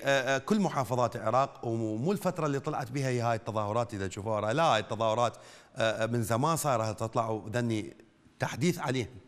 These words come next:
عندنا تظاهرة لعدد من الخريجين أمام مبنى ديوان محافظة ذي قار للمطالبة بشمولهم قرار الاستثناء بالتعيينات بظل ارتفاع معدلات البطالة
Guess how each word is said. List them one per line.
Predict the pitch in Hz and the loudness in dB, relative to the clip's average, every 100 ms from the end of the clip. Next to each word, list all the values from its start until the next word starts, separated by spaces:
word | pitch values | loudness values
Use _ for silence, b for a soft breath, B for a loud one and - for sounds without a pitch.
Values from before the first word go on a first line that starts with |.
| _ _ b b b b b | _ _ b b b b b
عندنا | - 185 | 0 2
تظاهرة | 185 196 233 233 170 | 4 8 10 10 8
لعدد | 147 170 156 | 6 6 4
من | 143 135 | 2 2
الخريجين | 120 127 113 113 143 | 0 -2 -2 -2 0
أمام | 123 123 110 117 | 2 2 0 0
مبنى | 175 127 135 113 | -2 0 2 2
ديوان | 104 110 120 | 2 0 0
محافظة | 104 98 120 107 98 90 | -2 -2 -4 -2 -4 -4
ذي | |
قار | 95 131 147 | -2 2 2
للمطالبة | 147 127 120 147 156 107 113 117 B B B | 2 -2 -2 2 2 2 -2 -6 B B B
بشمولهم | 139 - 156 156 165 151 170 - | -2 2 2 2 0 0 -2 0
قرار | 120 113 131 147 147 135 | 2 4 6 4 2 0
الاستثناء | 123 120 - 123 - 151 151 95 | 0 0 -2 -6 -2 0 0 -2
بالتعيينات | 104 - 113 110 107 117 | -10 -6 -6 -4 -2 -2
بظل | 104 95 107 | -4 -4 -2
ارتفاع | 101 - 117 110 | -4 -4 -4 -4
معدلات | 101 107 101 104 101 | -4 -6 -2 -2 -2
البطالة | 98 98 139 160 | -6 2 4 4